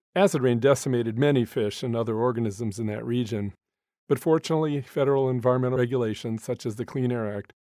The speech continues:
fostered the recovery of lakes and streams across the Adirondack landscape.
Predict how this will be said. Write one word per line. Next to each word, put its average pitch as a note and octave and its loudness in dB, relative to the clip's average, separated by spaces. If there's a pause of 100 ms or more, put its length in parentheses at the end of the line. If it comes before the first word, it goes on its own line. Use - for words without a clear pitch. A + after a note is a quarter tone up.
fostered C3+ 4
the C3+ 2
recovery C3 2
of A#2+ 0
lakes B2+ -2
and C3+ -4
streams A#2+ -2
across A#2+ -4
the B2 -2
Adirondack A2 -2
landscape. B2 -4